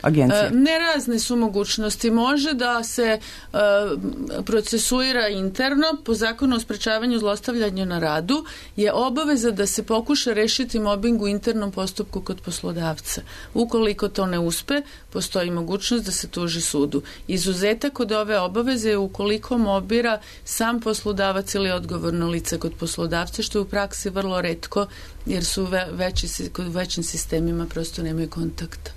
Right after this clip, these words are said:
Speaker 2: A agencija po posebnom zakonu radi i mi radimo arbitražno, mi smo alternativa sudu.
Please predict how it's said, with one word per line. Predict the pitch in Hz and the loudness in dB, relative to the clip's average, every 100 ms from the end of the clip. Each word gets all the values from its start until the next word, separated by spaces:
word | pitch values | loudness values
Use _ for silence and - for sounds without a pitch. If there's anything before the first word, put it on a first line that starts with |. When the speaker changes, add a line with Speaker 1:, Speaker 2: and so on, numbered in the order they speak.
| - - - - | -14 -14 -12 -6
Speaker 2:
A | 170 | -2
agencija | 175 185 196 226 262 | 0 0 0 0 0
po | 240 226 | -2 -2
posebnom | 226 208 - 202 175 160 160 | 0 2 2 0 0 -2 -2
zakonu | 156 156 - 170 170 | -2 -4 -4 -4 -2
radi | 165 147 170 - - - | -2 -4 -6 -12 -14 -10
i | 175 | -2
mi | 170 | 2
radimo | 170 165 165 170 | 2 2 0 0
arbitražno, | 170 175 196 185 180 185 | 0 -2 -4 -2 -4 -2
mi | 196 | -2
smo | - 185 | -2 -2
alternativa | 180 165 - 165 165 - 165 170 | -2 -4 -2 -2 -2 -2 -4 -4
sudu. | - - 151 - | -6 -6 -8 -10